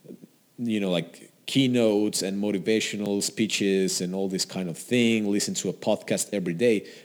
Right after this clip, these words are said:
But here's the thing, if you are not taking action, if you are not putting these things on practice on a daily, that's right, a fucking daily basis, you're not going anywhere, mate.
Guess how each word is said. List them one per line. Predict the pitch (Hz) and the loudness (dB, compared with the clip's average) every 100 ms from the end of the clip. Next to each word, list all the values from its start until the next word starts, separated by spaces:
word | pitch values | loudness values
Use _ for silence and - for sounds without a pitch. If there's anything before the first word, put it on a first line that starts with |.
| - | -10
But | 107 | -6
here's | 98 147 117 | 2 4 4
the | 104 | 0
thing, | 160 131 98 | 0 0 0
if | 98 95 | -4 -2
you | 120 160 160 127 | 4 6 6 6
are | 127 127 127 | 4 4 2
not | 123 120 120 | 0 0 0
taking | - 117 110 98 92 | 2 2 2 -4 -2
action, | 104 110 - 101 87 | -2 -2 -2 -4 -4
if | 85 | -2
you | 117 127 | 0 0
are | |
not | 123 123 - | 0 -2 0
putting | 123 113 107 98 | 0 2 0 0
these | 120 113 | 0 0
things | - 113 107 - | 0 -2 -2 -6
on | - 98 | -8 -8
practice | - 120 110 101 90 - | -2 0 0 0 -4 -4
on | 98 | -6
a | 92 | -6
daily, | 90 98 120 123 127 127 113 101 78 - - _ _ _ | -8 -4 2 4 6 4 4 2 -2 -10 -20 _ _ _
that's | - 113 - | -4 -4 -2
right, | 123 127 120 90 - - - - | 2 4 4 2 -4 -20 -20 -8
a | 165 | -8
fucking | 160 - - 143 139 139 143 113 | -8 -12 -4 4 4 4 -2 0
daily | 113 117 123 104 | 4 6 6 2
basis, | - 160 208 202 110 113 156 - - _ _ _ _ _ _ _ _ _ _ _ _ _ _ _ _ _ - | 2 4 6 4 4 4 2 -4 -10 _ _ _ _ _ _ _ _ _ _ _ _ _ _ _ _ _ -8
you're | 107 | -4
not | 131 110 | -4 -2
going | 127 123 95 | 0 2 2
anywhere, | 139 170 95 73 | 4 4 4 2
mate. | 90 131 | 2 0